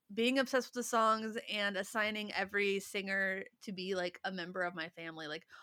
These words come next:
"Oh, that's Nolan's so-, that's my brother's song. That's my mom's song. That's my dad's song." Like, imagining that they were the ones who were singing it.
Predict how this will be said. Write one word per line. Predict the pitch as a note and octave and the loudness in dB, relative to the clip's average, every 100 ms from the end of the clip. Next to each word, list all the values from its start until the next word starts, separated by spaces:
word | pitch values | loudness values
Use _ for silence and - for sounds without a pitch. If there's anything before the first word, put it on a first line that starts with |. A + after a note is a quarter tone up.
| - - | -4 4
"Oh, | F4+ E4+ | 6 8
that's | F4+ F4 E4+ | 10 8 6
Nolan's | F#4 G4+ G4+ E4+ - | 2 4 4 2 0
so-, | D4+ | 0
that's | C4+ | 2
my | F4 | 2
brother's | E4+ G4 G#4 F#4 | 4 6 6 4
song. | E4 D4 B3+ | 4 6 6
That's | C4 F#4 | 2 -2
my | |
mom's | F#4 F#4+ G4 F#4 | 2 2 2 0
song. | E4 C#4+ | -2 -2
That's | C#4+ | -2
my | D#4+ | -4
dad's | D#4+ E4+ E4+ | 0 0 0
song." | D4+ C4 A#3 | 2 2 2
Like, | A3 | 0
imagining | G#3+ G#3 G3+ G3+ G#3 | 2 4 4 4 -2
that | G3 | -4
they | F#3+ | 0
were | F#3 F#3 | 2 2
the | F3 | 0
ones | E3+ F3 | -4 -6
who | F3+ | -6
were | E3+ | -6
singing | F3+ F3 E3 E3+ | -8 -10 -10 -10
it. | D3+ - | -8 -8